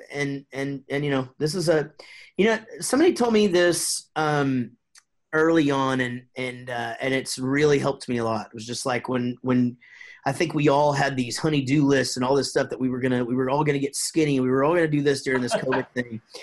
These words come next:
Speaker 1: And, you know, I think the main thing is, is that we're, this is uncharted waters for all of us, man. Let's just all survive and get through it and not come out of this, you know, in worse shape than we were before, as far as just, let's just get along, man.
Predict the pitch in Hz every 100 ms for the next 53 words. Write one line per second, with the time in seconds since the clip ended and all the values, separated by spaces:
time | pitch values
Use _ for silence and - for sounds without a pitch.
0 | - - - - 151 190 226 220 220 185
1 | - 254 247 214 214 220 226 196 185 165
2 | 139 165 160 - _ - 156 220 202 -
3 | 170 196 208 147 - - _ 160 185 185
4 | 196 175 160 139 139 147 127 135 117 120
5 | 123 113 113 - 117 113 117 131 - 180
6 | - 156 151 - 123 110 113 127 131 135
7 | _ 113 110 147 _ 123 127 123 120 123
8 | 131 139 170 - 170 151 135 143 135 127
9 | 123 - - - - - - _ - 139
10 | 131 127 123 135 127 135 131 - 131 123
11 | 123 120 120 117 117 117 120 123 123 120
12 | 123 127 120 - 117 113 113 123 117 147
13 | 151 - 170 - 170 170 151 120 110 117
14 | 117